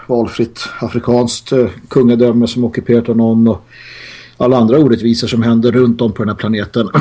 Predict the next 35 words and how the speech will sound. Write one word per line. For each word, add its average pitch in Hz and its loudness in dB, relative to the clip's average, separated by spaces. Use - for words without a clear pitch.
<clears throat> - -4
Och 151 2
det 143 2
kanske 165 -2
ligger 151 2
lite 143 -2
i 143 4
det, 127 2
i 139 0
det 131 2
faktum 143 -2
att, - -4
i 156 0
alla 151 0
fall 165 0
från 151 -8
min 185 0
sida, 110 -8
så, 127 -4
så 123 -4
orsaken 156 0
till 165 -2
att 147 -2
jag 151 2
alltid 139 -4
pratar 143 -2
så 165 -6
mycket 143 -4
om 127 -4
Tibet 120 -2
eller 113 -2
något 113 -6
Sub-Sahara, 110 -4
eh, 101 -14
kungadöme 123 2